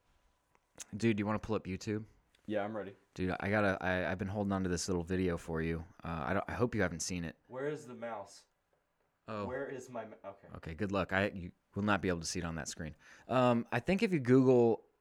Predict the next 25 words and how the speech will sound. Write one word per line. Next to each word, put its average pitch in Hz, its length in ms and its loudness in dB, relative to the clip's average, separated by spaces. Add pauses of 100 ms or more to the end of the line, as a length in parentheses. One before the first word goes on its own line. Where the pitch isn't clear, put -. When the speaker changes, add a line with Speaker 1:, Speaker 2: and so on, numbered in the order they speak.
(240)
Speaker 1:
cheapest 147 480 0
woman 107 500 0 (800)
on 98 100 -2
the 90 80 -4
planet 90 460 -8 (340)
or 87 60 -20
something 82 200 -8
like 85 180 -8
that. - 240 -6 (2000)
Oh, 101 120 -8 (120)
here 110 120 -2
we 123 80 -2
go. 95 100 -2 (100)
Oh, 156 240 -4 (180)
oh. 110 240 -8 (2000)
Beautiful. 92 340 -6 (420)
Speaker 2:
Oh, 151 180 -10
I'm 127 120 -10
not 139 240 -6
logged 117 340 -8
in. 113 240 -12 (320)
This 123 160 -20
is 147 180 -16
extra 131 360 -8
scuffed. 104 420 -10